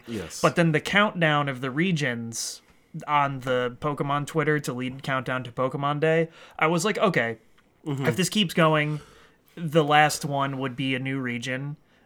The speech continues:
Speaker 2: Uh, and that, that was the case. It, it
Speaker 1: Yeah,
Speaker 2: was
Speaker 1: yeah.
Speaker 2: on the, on the last day when they showed Alola, they said, "Hey, tune in tomorrow, uh, nine A M for a seven-minute Nintendo Direct."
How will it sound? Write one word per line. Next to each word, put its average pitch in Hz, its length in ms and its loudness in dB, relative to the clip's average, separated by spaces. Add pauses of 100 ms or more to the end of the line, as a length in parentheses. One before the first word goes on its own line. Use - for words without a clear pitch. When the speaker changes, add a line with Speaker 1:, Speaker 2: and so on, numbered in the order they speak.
(200)
Speaker 2:
Uh, 120 520 0
and 143 180 -4
that, 147 300 4
that 143 160 2
was 131 180 0
the 131 60 -8
case. 113 320 -8
It, 143 240 -4
it 160 100 6
Speaker 1:
Yeah, 127 100 6
Speaker 2:
was 95 140 0
Speaker 1:
yeah. 143 140 4
Speaker 2:
on 147 100 -2
the, 139 140 -4
on 143 180 -4
the 139 60 -8
last 139 680 -4
day 139 460 4 (240)
when 143 220 0
they 135 100 2
showed 139 300 2
Alola, 135 720 0
they 139 120 2
said, 135 280 4
"Hey, 143 260 4
tune 139 260 -2
in 143 160 -2
tomorrow, 151 640 4 (460)
uh, 123 480 2
nine 135 260 2
A 147 120 0
M 143 260 -2
for 127 880 2
a 123 420 -6
seven-minute 170 800 2
Nintendo 160 400 0
Direct." 135 480 0